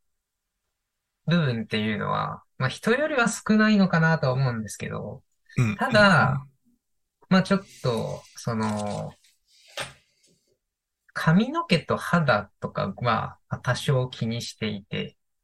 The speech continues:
Speaker 2: うん、うん。
Speaker 1: まあ、ちょっと、なんだろう。まあ、シャンプーとか選んでみたり、まあ、に-、乳液だったり、
Speaker 2: はい、はい。
Speaker 1: あの辺だって、まあ、顔の周りをスキンケアとか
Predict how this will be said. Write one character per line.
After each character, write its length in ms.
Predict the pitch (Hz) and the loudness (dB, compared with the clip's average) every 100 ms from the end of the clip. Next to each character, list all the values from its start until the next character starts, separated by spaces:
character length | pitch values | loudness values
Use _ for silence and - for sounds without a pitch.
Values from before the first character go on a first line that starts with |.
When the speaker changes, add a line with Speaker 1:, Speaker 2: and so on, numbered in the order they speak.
| _ 120 | _ -6
Speaker 2:
う 40 | |
ん、 20 | |
う 40 | 101 | -6
ん。 120 | 82 _ 98 87 - _ _ _ _ _ - - - _ - - _ | -8 _ -14 -14 -16 _ _ _ _ _ -12 -12 -14 _ -20 -20 _
Speaker 1:
ま 100 | 190 | 0
あ、 20 | |
ち 80 | 208 | 2
ょ 20 | |
っ 20 | - | 0
と、 160 | 113 _ _ _ - | -4 _ _ _ -4
な 100 | 123 | -2
ん 60 | |
だ 80 | 98 | -2
ろ 200 | - - _ _ _ _ - - - - - | -4 -8 _ _ _ _ -20 -20 -20 -20 -4
う。 40 | 170 | 2
ま 60 | |
あ、 40 | 139 | 4
シ 120 | 170 | 6
ャ 80 | 170 | 6
ン 140 | 160 | 6
プ 280 | 139 120 110 | 2 0 0
ー 20 | |
と 100 | 113 | -2
か 360 | 104 98 98 - - | 0 2 0 -4 -4
選 300 | 127 120 120 | 0 2 2
ん 40 | 107 | 0
で 100 | 101 | -2
み 140 | 101 | -4
た 120 | - | -4
り、 240 | - - 135 _ _ _ _ _ _ _ _ _ - - _ | -6 -8 -14 _ _ _ _ _ _ _ _ _ -20 -20 _
ま 80 | 143 | -2
あ、 40 | 139 | 2
に-、 300 | 143 151 - | 2 2 0
乳 220 | 139 131 | 2 4
液 420 | 131 131 127 131 123 | 4 2 0 0 -2
だ 80 | |
っ 100 | 123 - | -2 -2
た 120 | 120 | -2
り、 360 | 110 104 98 - - | -2 -4 -6 -8 -12
Speaker 2:
は 180 | - 131 | -2 -2
い、 80 | 95 | -2
は 120 | - | -2
い。 20 | |
Speaker 1:
あ 100 | 135 | 0
の 80 | 131 | 0
辺 160 | 123 127 | 0 0
だ 60 | |
っ 60 | 131 | -2
て、 80 | 131 | 0
ま 240 | 135 117 | 2 2
あ、 40 | 110 - - - - - - - _ _ | -2 -6 -12 -16 -20 -16 -4 -6 _ _
顔 800 | - 147 139 139 139 139 139 139 - | -2 2 4 4 2 2 0 -4 -4
の 240 | 143 131 | 0 0
周 280 | 131 131 127 | 2 2 0
り 60 | 127 | -2
を 40 | |
ス 100 | 127 | -4
キ 140 | - 123 | -4 -4
ン 60 | |
ケ 120 | 127 | 0
ア 80 | 117 | 0
と 120 | - | 0
か 300 | - 95 - | -2 -4 -4